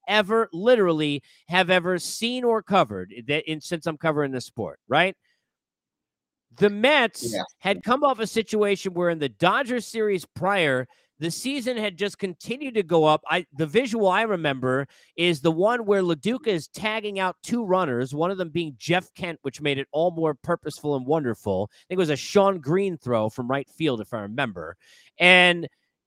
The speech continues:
Speaker 1: everything was, "This is destiny." I mean, we don't feel this as a Met fan. We don't live this.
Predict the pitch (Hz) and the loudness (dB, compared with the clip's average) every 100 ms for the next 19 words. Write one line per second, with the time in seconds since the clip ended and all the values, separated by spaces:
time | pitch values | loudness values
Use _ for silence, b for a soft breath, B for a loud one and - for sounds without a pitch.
0 | _ - 277 302 226 269 226 226 220 196 | _ 4 6 6 4 -2 0 0 2 6
1 | 190 180 139 123 214 247 240 202 139 _ | 8 8 4 -2 -2 -2 -2 -2 -4 _
2 | 123 220 311 - 175 120 87 104 165 170 | 4 4 4 0 -6 -4 -6 -4 -2 -2
3 | 196 311 311 - - 277 269 165 143 113 | 0 0 -2 -6 -4 4 4 4 2 0
4 | - 139 135 127 127 - 127 113 143 277 | -4 -6 -4 -2 -4 -4 -6 -4 2 4
5 | 262 - 247 285 180 117 127 104 147 - | 4 0 0 2 2 -2 -4 -4 -10 -14
6 | - | -18